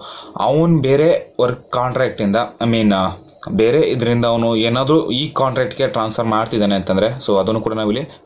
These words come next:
ಶೋ ಮಾಡ್ತೇವೆ. Mean, then supplied from store. ಇದ್ರ ಬಗ್ಗೆ ನಾನು ನಿಮ್ಗೆ ನೀಟಾಗಿ explain ಮಾಡ್ಕೊಡ್ಬೇಕು. Mean, ಹೇಗೆ ಅಂತಂದ್ರೆ, for example, ಇದು store ಅಂತ consider ಮಾಡ್ಕೊಳ್ಳಿ. ಆ, in case, ಆ, ಯಾ-, ದಿನೇ ದಿನ ಬರ್ತಾ ಇರ್ತಾ,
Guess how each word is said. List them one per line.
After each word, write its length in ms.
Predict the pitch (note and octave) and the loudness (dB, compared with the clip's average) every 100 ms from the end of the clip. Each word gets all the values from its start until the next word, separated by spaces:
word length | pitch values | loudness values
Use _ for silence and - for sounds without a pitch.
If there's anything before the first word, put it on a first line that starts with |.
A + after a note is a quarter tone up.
| - | -4
ಶೋ 120 | A2+ | 0
ಮಾಡ್ತೇವೆ. 460 | G#2+ G2 G2+ G2+ A#2+ | 0 0 0 0 -2
Mean, 180 | G#2+ - - - - | -4 -8 -16 -14 -2
then 160 | G#2+ G2 - | 0 0 -2
supplied 500 | - A2 B2+ B2 A#2+ | -6 -2 -2 -2 -2
from 140 | C3+ D3+ - - - | -4 -4 -14 -18 -4
store. 200 | A2 G#2 - | 0 0 0
ಇದ್ರ 140 | A#2 C3+ | 0 2
ಬಗ್ಗೆ 240 | C#3 C#3+ | 2 0
ನಾನು 160 | C#3+ C#3 | -2 -2
ನಿಮ್ಗೆ 200 | C3+ C3 | -2 -2
ನೀಟಾಗಿ 300 | B2+ B2+ E3+ | 0 0 -2
explain 440 | - - C3 B2 | -4 -4 -2 0
ಮಾಡ್ಕೊಡ್ಬೇಕು. 720 | A2+ C3 B2+ G#2+ G#2 A#2 - - - - - | 0 0 0 -2 0 -2 -4 -8 -20 -14 -4
Mean, 280 | A2+ A2+ G#2+ | 0 0 0
ಹೇಗೆ 340 | A#2+ D3 D3 | 0 0 0
ಅಂತಂದ್ರೆ, 560 | C#3 B2+ A2 A#2+ - - - - - - | -2 0 0 0 -2 -8 -18 -18 -8 -4
for 220 | A2 A2 | -2 -2
example, 480 | A#2+ C#3+ A#2+ A#2+ E3 - - - - - - - - - - - - - - - - - | -2 -2 0 -2 -4 -14 -20 -20 -20 -16 -16 -16 -18 -20 -20 -20 -20 -20 -20 -20 -10 -4
ಇದು 100 | B2 | -4
store 320 | - C3 C3 | 0 0 0
ಅಂತ 160 | B2+ C3 | 0 -4
consider 480 | C3 A#2 B2 A#2 | -2 -2 0 0
ಮಾಡ್ಕೊಳ್ಳಿ. 360 | A2 G#2 - A2+ D3 - - - - - | 0 0 0 0 -2 -8 -18 -18 -12 -2
ಆ, 200 | A2+ A2+ - | 0 0 -2
in 160 | A#2 C#3 | -2 0
case, 420 | C#3 D#3+ D#3 A#2+ | 2 2 2 0
ಆ, 160 | A2 G#2 - - - | 0 0 -6 -18 -6
ಯಾ-, 720 | - A#2 A2 A2 - G#2 G2+ | -2 0 0 -2 -6 -4 -2
ದಿನೇ 200 | C3 D3+ | 0 0
ದಿನ 200 | C#3+ C#3+ | 0 -2
ಬರ್ತಾ 320 | B2+ B2 C3 | -2 -2 -2
ಇರ್ತಾ, 380 | B2+ - C3+ | -2 -2 -2